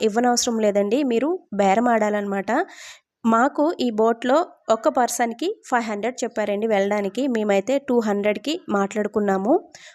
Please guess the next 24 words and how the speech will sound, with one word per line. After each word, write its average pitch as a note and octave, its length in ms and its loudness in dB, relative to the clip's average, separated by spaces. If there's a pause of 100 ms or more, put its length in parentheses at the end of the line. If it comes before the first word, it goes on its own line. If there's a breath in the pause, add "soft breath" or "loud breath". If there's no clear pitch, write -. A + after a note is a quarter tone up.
(100)
మార్నింగ్ A3 360 2
టైంలో A#3 300 0
అయితే A3 280 2
ఇంకొంచెం A3 520 -2
తక్కువ A3+ 280 0
ఉంటుంది, G#3 460 -2
హండ్రెడ్, G#3+ 480 0
వన్ G3+ 160 0
ఫిఫ్టీకి A#3 380 -8
కూడా A3+ 140 0
తీసుకువెళ్తారంట. G3+ 880 0 (880)
చాలామంది C#4 840 0
ఇక్కడ A#3+ 440 2
గంగా A3 240 2
స్నానం C4+ 380 0 (100)
చేయడానికి A3+ 640 0
ఇవతల C#4 600 4
వైపు A#3 260 2
నుంచి A#3+ 340 -2
అవతల A#3 400 2
వైపు C4 260 2
ఒడ్డుకు A3 320 0
వెళ్తూ A#3 320 2
ఉంటారండి. G#3+ 640 0